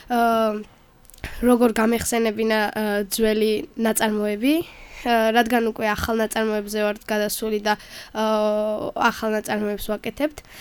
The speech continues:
ა, და ჩემთვის, ა, ეს მასტერკლასი, ა, ძალიან, ასე ვთქვათ, ა, კარგი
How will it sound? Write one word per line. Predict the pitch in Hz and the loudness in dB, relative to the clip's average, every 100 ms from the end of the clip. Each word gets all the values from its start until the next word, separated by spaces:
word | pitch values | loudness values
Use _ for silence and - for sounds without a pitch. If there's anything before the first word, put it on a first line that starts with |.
| - - | -20 -2
ა, | 247 233 233 233 233 240 - - - - - - | 2 4 4 2 0 -4 -6 -14 -20 -20 -20 -14
და | 247 302 330 320 302 - 262 | 2 6 8 8 6 2 -2
ჩემთვის, | 247 - 302 320 349 330 277 | -2 0 2 2 2 0 -6
ა, | - 240 233 240 | -6 -2 -2 -2
ეს | 247 | -2
მასტერკლასი, | 269 254 - 247 - 247 247 - 302 311 285 | -2 -4 -4 -6 -2 -4 -2 0 2 2 2
ა, | - 226 220 220 220 226 233 | 0 0 0 0 -2 -4 -6
ძალიან, | - 226 240 269 285 269 - - _ _ | -4 -2 0 2 0 -2 -6 -16 _ _
ასე | 233 | -16
ვთქვათ, | - 277 277 - - - - - - | -6 -2 -2 -4 -20 -20 -20 -20 -6
ა, | 240 233 226 226 120 123 - - | -2 0 0 -2 -4 -4 -8 -10
კარგი | - 233 226 214 220 | -2 2 2 0 -2